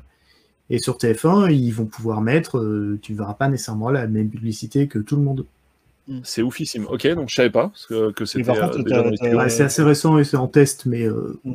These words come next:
Speaker 1: comme du coup ça dépend aussi, euh, bah, il faut, il faut des systèmes connectés, donc tous les gens qui regardent par la T N T, forcément, n'y ont pas accès.
Speaker 3: Mhm.
Speaker 1: Donc, euh,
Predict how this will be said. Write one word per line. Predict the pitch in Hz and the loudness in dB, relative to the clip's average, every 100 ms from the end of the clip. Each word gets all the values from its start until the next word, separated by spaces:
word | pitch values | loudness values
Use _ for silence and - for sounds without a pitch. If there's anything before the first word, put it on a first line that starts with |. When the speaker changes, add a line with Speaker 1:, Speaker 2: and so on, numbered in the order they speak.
| - - _ _ | -12 -20 _ _
Speaker 1:
comme | 151 143 | 4 4
du | 143 | 2
coup | 165 | 0
ça | 156 139 | 2 2
dépend | 127 139 | 2 0
aussi, | 131 - 147 139 | -2 0 2 2
euh, | 110 | 0
bah, | 110 110 | -4 -6
il | 107 | -8
faut, | - 113 107 104 | -6 -4 -4 -4
il | 107 - - | -6 -6 -10
faut | - 110 | -8 -4
des | 107 | -4
systèmes | 104 107 - 113 | -4 -8 -6 -4
connectés, | 120 120 - 143 147 | -2 -2 0 4 6
donc | 131 110 | 4 -2
tous | - | -6
les | 110 113 | -4 -2
gens | 117 | -4
qui | 113 | -2
regardent | 113 110 - | -4 -4 -4
par | 113 | -2
la | 107 107 | -2 -2
T | 123 | -2
N | 117 | -2
T, | 110 135 | 0 -2
forcément, | - - 123 123 | -2 -12 -8 -4
n'y | 123 | -4
ont | 107 | -4
pas | 113 | -2
accès. | 110 - 139 139 - - - - - - | -4 -2 -4 -4 -14 -20 -20 -20 -14 -2
Speaker 3:
Mhm. | 120 | 4
Speaker 1:
Donc, | 147 | 4
euh, | - | 4